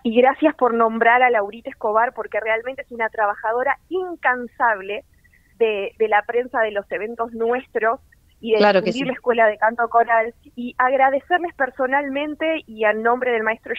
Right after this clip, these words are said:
Speaker 1: Yuto y toda nuestra Escuela de Canto Coral de los niños el trabajo que ustedes hacen, porque es un eslabón sumamente importante. Ustedes son parte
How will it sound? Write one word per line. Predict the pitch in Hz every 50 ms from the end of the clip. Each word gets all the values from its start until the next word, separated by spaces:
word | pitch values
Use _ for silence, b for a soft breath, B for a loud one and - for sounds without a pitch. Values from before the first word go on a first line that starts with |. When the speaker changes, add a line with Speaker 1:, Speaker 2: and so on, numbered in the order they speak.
| -
Speaker 1:
Yuto | - 262 254 - 269
y | 247 208
toda | - 226 233
nuestra | 233 220 220 _ 226
Escuela | 220 _ 247 233 233 226 214
de | 202 196
Canto | - 220 233 226 214
Coral | 208 208 202 214 220 233
de | 233 214
los | 208 208 220 _
niños | 247 254 262 262 269 277 - B B B B B B
el | 285 262 254
trabajo | 277 277 294 330 - - 247
que | - 254
ustedes | - - 262 226 - -
hacen, | 214 208 - _ _ 202 202 214 _ _ _ _ _
porque | - 247 247 320
es | 320 -
un | 349 339
eslabón | 330 311 285 262 277 294 302 294 - - - -
sumamente | 349 349 339 320 311 302 285 311 311 302 - 285
importante. | 277 240 - 240 233 226 - 247 240 233 226 220 233 220
Ustedes | 226 - 285 285 294 -
son | - 277 262 262 247
parte | - - 269 277 294 - - 311 320